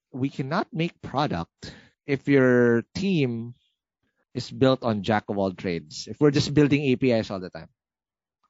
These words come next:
you need to specialize and go narrow and go deep. I just didn't have the, the right team to build a product around. And again, it requires a different type of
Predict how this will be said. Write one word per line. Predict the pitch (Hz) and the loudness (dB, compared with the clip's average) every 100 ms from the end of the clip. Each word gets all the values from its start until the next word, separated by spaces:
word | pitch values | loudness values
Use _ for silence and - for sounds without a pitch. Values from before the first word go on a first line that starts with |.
| _ | _
you | 127 143 | 2 2
need | 143 135 | 2 0
to | 135 | -2
specialize | - - 120 - 117 98 98 120 | -6 0 0 2 2 2 0 -4
and | 92 98 | -12 -4
go | 104 98 | -2 -2
narrow | 101 98 92 92 | 0 0 0 -2
and | 87 | -8
go | 78 80 | -14 -18
deep. | - _ - - - | -20 _ -20 -10 -2
I | 139 | 0
just | 143 - | 0 2
didn't | 147 139 131 | 2 2 2
have | 123 107 | 0 0
the, | 113 104 | -2 -2
the | 107 | -2
right | 110 101 - _ _ _ _ | 0 -2 -4 _ _ _ _
team | - 123 113 | -8 -6 -4
to | 113 104 95 | -2 -2 -2
build | 110 123 123 | 0 4 4
a | 107 | 2
product | - 98 92 | 0 -4 -4
around. | 87 107 98 | -4 -4 -2
And | 117 | -2
again, | 135 143 | 0 0
it | 110 123 | -2 -6
requires | 131 151 139 | -2 0 0
a | 139 | -4
different | 127 131 113 | -6 -6 -4
type | 120 101 | -4 -4
of | 110 | -6